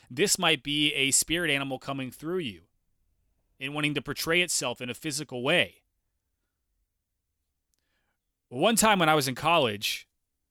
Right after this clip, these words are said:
one of my professors legit choked me out in a Vegas hotel room because I made some comment that he didn't like. He then proceeded to beat his fucking chest like a maniac,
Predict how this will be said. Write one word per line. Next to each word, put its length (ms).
one 200
of 60
my 140
professors 720
legit 580
choked 480
me 180
out 320
in 140
a 100
Vegas 440
hotel 460
room 280
because 260
I 60
made 260
some 200
comment 420
that 100
he 60
didn't 280
like. 440
He 180
then 220
proceeded 500
to 80
beat 320
his 160
fucking 380
chest 380
like 120
a 80
maniac, 880